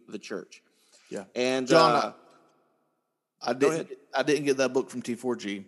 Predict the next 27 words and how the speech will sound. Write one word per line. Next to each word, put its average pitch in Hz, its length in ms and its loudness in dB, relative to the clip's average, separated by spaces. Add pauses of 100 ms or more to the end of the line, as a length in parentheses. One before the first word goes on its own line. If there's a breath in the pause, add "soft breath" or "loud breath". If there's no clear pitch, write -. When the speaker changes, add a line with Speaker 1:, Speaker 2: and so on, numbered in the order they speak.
(120)
Speaker 2:
I 117 40 -16
looked 110 280 -8
it 120 120 -6
up 107 200 0
just - 220 -10
now. 98 380 -6
It 107 120 -6
was 113 240 -4
not 127 180 -6
given 110 200 -6
out 95 140 -4
at - 40 -12
T 107 120 -8
four 101 200 -8
G. 98 340 -10 (380 loud breath)
I 107 100 -4
remember 123 300 -2
where 113 100 2
I 101 60 -2
got 113 240 -2
it. 110 60 -4
I 104 100 -2
got 120 260 -2
it - 80 -6
my 104 160 -4
first - 600 -6
year 110 480 -4